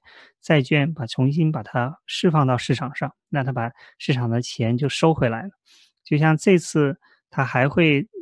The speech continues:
呃，不单是买这个联邦的 bonds，还会买州政府甚至 county 的这个 bonds，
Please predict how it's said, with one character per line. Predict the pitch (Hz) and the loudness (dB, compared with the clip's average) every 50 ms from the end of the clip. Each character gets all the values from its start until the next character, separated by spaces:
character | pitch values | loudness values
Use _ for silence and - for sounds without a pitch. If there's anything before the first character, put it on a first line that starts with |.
| - | -4
呃， | - 139 131 | -2 -2 -2
不 | 127 - 160 | 0 0 2
单 | 156 151 151 | 2 2 2
是 | - - 156 143 | 2 0 0 0
买 | 135 135 120 117 117 107 113 170 - _ _ | 2 2 0 -2 -2 -4 -6 -10 -16 _ _
这 | - - - 139 131 | -8 -4 -2 0 0
个 | 123 - 135 123 123 127 131 | 0 -2 -2 -2 -2 -2 -2
联 | 135 135 131 135 | -2 -2 0 2
邦 | 139 160 165 170 | 2 2 2 2
的 | 151 127 | 2 0
bonds， | - 143 135 127 131 127 - - _ _ _ _ _ _ _ _ | 0 0 0 0 -2 -6 -10 -16 _ _ _ _ _ _ _ _
还 | - - 131 | -2 -2 0
会 | 127 165 147 | 2 2 2
买 | 135 123 117 117 117 117 | 2 2 0 -2 -4 -2
州 | - - 180 175 | 2 4 4 4
政 | 160 170 143 | 6 4 2
府 | 127 - 120 113 180 | 2 0 -4 -6 -6
甚 | - - 151 131 | -4 -4 -4 -4
至 | - - | -4 -4
county | - - 165 156 147 - 135 113 | -2 0 0 0 0 0 -2 -2
的 | 120 143 | -4 -6
这 | 131 - | -8 -6
个 | 123 120 | -6 -4
bonds， | - 139 127 120 131 139 - | -2 -2 -2 -2 -4 -8 -12